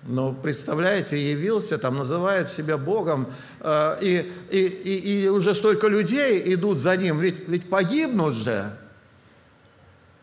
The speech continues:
Но Христос был тем, кем он был, кем он себя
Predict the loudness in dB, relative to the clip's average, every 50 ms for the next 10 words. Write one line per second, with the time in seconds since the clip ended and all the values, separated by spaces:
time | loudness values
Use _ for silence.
0 | _ _ -20 -20 -20 -20 -20 -20 -20 -20 _ -10 -10 -8 -8 -6 -8 -8 -8 -8
1 | -8 -6 -6 -6 -6 -6 -6 -6 -6 -8 -8 -8 -6 -6 -6 -6 -8 -10 -14 -20
2 | -20 -20 -20 -20 -20 -20 -12 -10 -8 -6 -6 -6 -6 -8 -8 -8 -8 -8 -8 -10
3 | -14 -18 -20 -20 -20 -20 -20 -20 -20 -20 _ _ -20 -20 -20 _ _ -20 -20 _
4 | _ _ -14 -8 -8 -6 -4 -4 -6 -6 -8 -10 -10 -6 -4 -4 -4 -4 -6